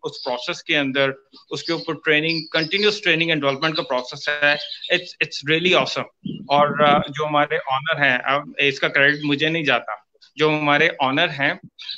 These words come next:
अ, महबूब साहब, अ, उन्होंने specially, he's, अ, अ, qualified from यूएसए, और, अ, उसके बाद उन्होंने इस program को खुद personally develop किया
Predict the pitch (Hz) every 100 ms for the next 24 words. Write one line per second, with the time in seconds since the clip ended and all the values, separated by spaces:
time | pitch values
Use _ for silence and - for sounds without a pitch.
0 | - 127 127 123 131 135 131 147 - 165
1 | 147 - - - - 139 135 135 139 165
2 | 165 185 185 - - 156 - 175 143 135
3 | 156 143 147 135 131 123 120 - 123 120
4 | 117 151 143 143 165 160 160 147 139 139
5 | - 151 - - - - - 139 143 147
6 | 143 147 147 147 156 - - - 180 -
7 | 220 151 147 180 185 180 180 185 190 -
8 | - 156 147 170 175 185 - 220 - 165
9 | - - 190 202 220 160 143 143 - -
10 | 117